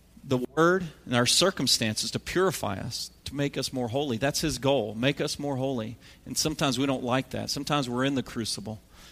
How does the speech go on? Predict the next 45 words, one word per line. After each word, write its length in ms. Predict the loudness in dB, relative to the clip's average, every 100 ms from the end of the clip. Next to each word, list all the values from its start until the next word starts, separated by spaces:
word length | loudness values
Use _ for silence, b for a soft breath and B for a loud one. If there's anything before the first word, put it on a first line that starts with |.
| b b
but 100 | -2
sometimes 400 | 0 2 2 2
we 140 | 2 2
hate 300 | 4 2 0
that 160 | -4
crucible. 520 | -6 -6 -6 -6 -10 -12 -20 B B B B B B -20 -20 -20 -20 -10
So 140 | -2
we 100 | 0
buck 320 | 4 4 4 2
against 460 | 2 2 4 0
it. 160 | -2 -8 -16 _ -20 -20 -14 -14
Ephesians 400 | -2 0 2 0
four 220 | -2 -2 2
thirty 220 | 2 2
says, 200 | 0 2
"Do 120 | 4
not 180 | 4 4
grieve 240 | 2 4
the 80 | 4
Holy 240 | 2 2
Spirit 340 | 2 2 4 4
of 100 | 6
God, 240 | 6 8
by 120 | 4
whom 240 | 2 2 2
you 100 | 2
are 60 |
sealed 500 | 2 2 2 2 2
for 80 | -2
the 140 | -4 2
day 140 | 2
of 80 | 2
redemption." 560 | 0 0 0 -2 -6 -12 -20 -20 -20 B B B B
So 140 | 0
why 320 | 2 6 8 8
does 140 | 6
he 100 | 2
put 300 | 4 4 8
that 160 | 6 6
here 280 | 2 4
in 80 | 4
this 140 | 4 4
section? 540 | 6 4 2 -4 -6
He 100 | -2
says, 340 | 2 2 0